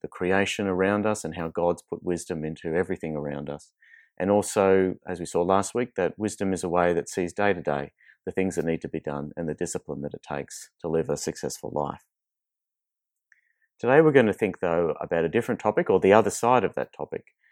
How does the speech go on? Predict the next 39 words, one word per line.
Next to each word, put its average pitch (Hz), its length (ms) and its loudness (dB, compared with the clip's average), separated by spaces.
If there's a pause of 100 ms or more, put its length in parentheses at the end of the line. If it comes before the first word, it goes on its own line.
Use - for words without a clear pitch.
(180)
which 95 120 -6
is 101 100 -2
something 92 280 2
that 87 100 2
comes 92 240 -2
up - 140 4
quite 78 240 0
regularly 98 500 4
in 90 100 -2
Proverbs, 151 460 -2
which - 180 -8
is 80 380 -6 (380)
the 87 60 -8
way 78 360 -2 (100)
of - 140 -8
the - 80 -6
fool. 98 400 -2 (720)
And 67 180 -12
the 80 60 -6
fool 107 320 6
is 87 120 0
a 87 60 -6
kind 85 180 -4
of 76 80 -8 (140)
cautionary 92 580 -2
character 95 540 -4
in 85 60 -6
Proverbs, 127 480 -4
the 90 80 0
person 92 400 0
who 82 100 -4
doesn't 92 300 0
live 85 160 0
according 82 400 -4
to 80 100 -12
the 80 80 -6
way 76 220 -6
of 73 100 -10
wisdom. - 460 -8